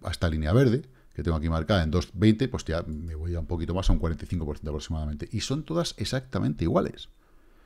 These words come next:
¿vale? Ripple, esta sí que tiene una guerra diferente. X R P. Ripple, mm,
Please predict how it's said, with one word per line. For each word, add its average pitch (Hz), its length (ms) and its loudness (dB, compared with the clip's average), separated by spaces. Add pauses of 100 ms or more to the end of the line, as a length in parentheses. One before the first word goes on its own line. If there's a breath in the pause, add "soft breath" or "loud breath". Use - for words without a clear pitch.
(280 soft breath)
¿vale? 156 220 4 (400 soft breath)
Ripple, 143 640 8
esta 147 260 2
sí - 140 -2
que 151 120 2
tiene 151 180 0
una 143 160 4
guerra 135 180 2
diferente. 98 680 0 (200)
X 170 600 0
R 151 340 2 (520)
P. 160 200 6 (1400 soft breath)
Ripple, 151 720 4
mm, 87 600 4